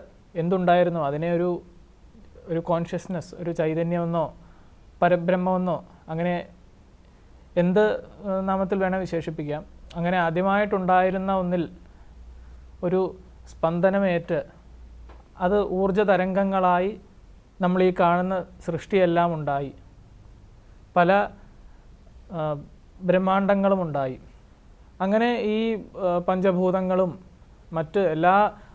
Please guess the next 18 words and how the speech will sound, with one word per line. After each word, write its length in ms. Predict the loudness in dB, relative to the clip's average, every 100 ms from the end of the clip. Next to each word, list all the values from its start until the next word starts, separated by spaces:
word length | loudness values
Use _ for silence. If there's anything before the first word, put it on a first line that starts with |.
| 0
അതുകൊണ്ടുള്ള 540 | 2 2 2 2 4
അതിൻ്റെ 320 | 4 4 6
ഒരു, 420 | 8 8 4 0 -8
ആ, 520 | -4 -2 0 -2 -2
കോമ്പിനേഷനിലുള്ള 960 | -2 -2 0 -2 -2 -2 -2 0 -2 -2
മറ്റെല്ലാ 640 | -6 -2 2 4 4 2
തരത്തിലുള്ള 680 | 0 -2 -2 -2 0 0 -2
സൃഷ്ടികളും 600 | -6 -8 -2 0 2 0 -8 -20 -20 -20 -4
ആ 180 | 0 4
ഒരു 400 | 4 4 2 0
സ്പന്ദന 500 | -6 -4 -2 0 0
വിശേഷത്തിൽ 680 | 0 -2 0 0 -2 -2 -2
നിന്നാണ് 280 | 0 -2 -4
ഉണ്ടായത്. 440 | -6 -4 -4 -4 -8 -14 -20 -20 -10 -2
അപ്പം 400 | 2 0 -2 -10 -20 -20 -20 -20 -20
സ്വാഭാവികമായിട്ടും 1040 | 0 2 4 4 6 4 2 2 2 2 2
ആ 200 | 2 2
ഒരു 340 | 2 2 0